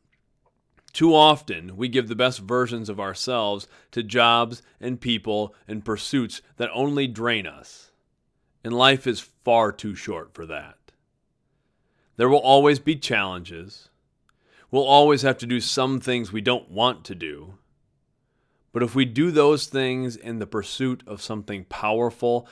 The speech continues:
and meaningful, those obstacles stop being obligations. They become steps in the process of who we are and how we want to impact the world.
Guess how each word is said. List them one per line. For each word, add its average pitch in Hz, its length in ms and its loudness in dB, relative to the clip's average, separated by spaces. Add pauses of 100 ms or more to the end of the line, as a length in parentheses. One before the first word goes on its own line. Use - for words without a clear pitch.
(220)
and 117 260 0
meaningful, 107 960 -2 (800)
those 110 260 -4
obstacles 107 960 0 (260)
stop 131 580 2
being 101 240 -6
obligations. 87 1160 -8 (760)
They 120 80 4
become 131 320 4
steps 143 420 0
in 143 120 -4
the 139 80 -2
process 104 840 -4 (180)
of 110 160 -6
who 123 180 -2
we 135 180 4
are 80 560 -4 (420)
and 107 140 -8
how 123 160 6
we 123 80 4
want 113 220 0
to - 140 -8
impact 98 440 -4
the 101 100 -6
world. 92 600 -6